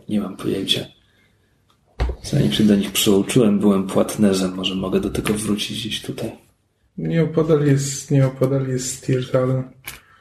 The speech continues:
Speaker 2: Tam ciągle przychodzą podróżnicy. Myślę, że płatnerz mógłby nieźle, nieźle tam wyżyć. Przyjdź tam, spróbuj. To jest bezpieczniejsze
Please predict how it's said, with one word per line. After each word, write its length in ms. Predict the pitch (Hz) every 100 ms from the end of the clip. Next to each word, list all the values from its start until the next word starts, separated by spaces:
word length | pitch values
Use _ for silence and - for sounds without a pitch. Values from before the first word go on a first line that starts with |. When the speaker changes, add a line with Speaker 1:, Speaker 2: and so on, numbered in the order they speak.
| _ _ _
Speaker 2:
Tam 280 | - 123 123 - - -
ciągle 400 | - 131 120 131
przychodzą 480 | - - 135 131 135
podróżnicy. 1000 | - 131 135 135 131 135 - 139 135 - - _ _ _ -
Myślę, 320 | 131 - 135
że 100 | 135
płatnerz 520 | - - - 139 -
mógłby 400 | 139 131 123 - _ _ _ _ _ _ _ _ _
nieźle, 520 | 139 123 127 131 - - _
nieźle 400 | 139 127 123 139
tam 220 | 135 131 127
wyżyć. 500 | 131 131 131 - - - _ _ _ _ _ _ _ _ _ _ - - _ _ _ _ _ _ _
Przyjdź 260 | - 147 143 143 139
tam, 160 | 131
spróbuj. 500 | - - 135 135 127 - - -
To 60 | 139
jest 260 | 127 123 -
bezpieczniejsze 920 | 139 131 - 131 - 127 - 127 -